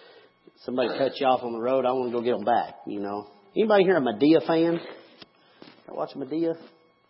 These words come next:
Tyler Perry's movies. Tyler Perry's a great man. I like Tyler Perry. He, he's reaching the world with some kinda semi-rough movies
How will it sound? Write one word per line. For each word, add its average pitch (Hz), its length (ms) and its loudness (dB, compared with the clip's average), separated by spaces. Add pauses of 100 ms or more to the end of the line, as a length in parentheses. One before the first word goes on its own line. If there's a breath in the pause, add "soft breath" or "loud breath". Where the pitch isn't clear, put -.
(220)
Tyler 160 220 0
Perry's 165 280 -2
movies. 170 300 -4 (760 soft breath)
Tyler 202 200 6
Perry's 131 320 -2
a 110 40 -12
great 117 280 -6
man. 117 180 -10
I 117 60 -6
like 117 280 -4
Tyler 113 220 -6
Perry. 113 440 -8 (400 loud breath)
He, 143 100 -6
he's 127 140 -8
reaching 170 440 -2
the 139 80 -6
world 170 480 6 (680 soft breath)
with 135 240 -4
some 117 180 -10 (1400)
kinda 160 240 -4
semi-rough 165 640 2 (420)
movies 170 500 -2